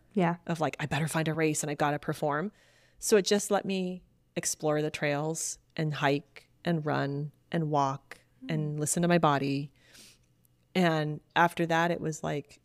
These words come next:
Speaker 2: I just wanna have these experiences more. I've always been more experience oriented, you know.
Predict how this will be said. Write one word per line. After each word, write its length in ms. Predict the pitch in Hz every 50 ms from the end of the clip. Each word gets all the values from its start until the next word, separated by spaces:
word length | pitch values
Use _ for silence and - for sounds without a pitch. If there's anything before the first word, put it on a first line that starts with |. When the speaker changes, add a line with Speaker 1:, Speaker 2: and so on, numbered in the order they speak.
| -
Speaker 2:
I 100 | 143 147
just 300 | 143 - 156 147 - -
wanna 160 | 147 147 151 151
have 180 | 147 - -
these 180 | - - - -
experiences 760 | - - - - - - 139 139 139 143 151 151 - - - -
more. 140 | - - -
I've 80 | - -
always 280 | - 349 381 381 302 -
been 140 | 240 220
more 160 | 202 190 180 165
experience 600 | - - - - 165 160 156 160 165 165 170 -
oriented, 640 | 170 170 170 165 165 165 - 180 175 175 175 190 196 _ _ _
you 100 | - 190
know. 300 | 180 180 180 185 190 202